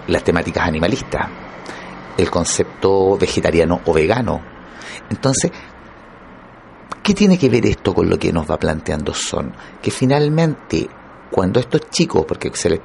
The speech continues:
le-, les preguntaba, digamos, ya, pero ¿por qué eso viene a ser una comunidad? Su respuesta tenía que ver con que el modelo hegemónico, con que la política hegemónica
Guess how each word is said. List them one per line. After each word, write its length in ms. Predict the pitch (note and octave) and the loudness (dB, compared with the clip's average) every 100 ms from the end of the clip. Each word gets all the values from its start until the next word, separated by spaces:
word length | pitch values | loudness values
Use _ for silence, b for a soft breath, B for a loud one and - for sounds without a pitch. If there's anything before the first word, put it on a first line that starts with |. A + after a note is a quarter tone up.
| - | -8
le-, 220 | - F#2 - | -4 -2 -2
les 320 | F#2+ - F#2 - | -4 -2 -2 0
preguntaba, 540 | F2+ F#2 - - E2 | -2 -2 0 0 2
digamos, 320 | E2+ F2 - | 0 0 0
ya, 100 | G2+ | 0
pero 160 | - E2+ | 2 2
¿por 160 | F#2 | 0
qué 120 | - C3 | -4 -4
eso 160 | - | 0
viene 160 | C#3 C#3 | 2 0
a 40 | |
ser 160 | - C#3 | 0 0
una 160 | C#3 | 0
comunidad? 460 | C3+ C3+ C3+ A2 E2 B B B - | 0 0 2 2 0 B B B -14
Su 160 | - C3+ | 0 2
respuesta 440 | B2+ - - D#3 | 2 0 -2 0
tenía 240 | D3+ D#3 D3 | 2 2 4
que 100 | D3+ | 4
ver 160 | G#2 | 4
con 140 | - G2 | 0 0
que 100 | G#2 | 0
el 80 | |
modelo 260 | G2+ A2+ A#2+ | 2 4 2
hegemónico, 600 | C3 C#3 C3+ G2+ - E2+ - - - - - - - | 2 2 4 2 0 -2 -2 -14 -20 -20 -20 -18 -6
con 160 | F2 - | -6 0
que 100 | E2 | 0
la 100 | D#2+ | 2
política 420 | F#2 C3+ - G2+ | 2 0 0 -4
hegemónica 800 | - G2 E2 D#2+ D#2+ - G2+ | -2 -2 0 0 -2 -2 -2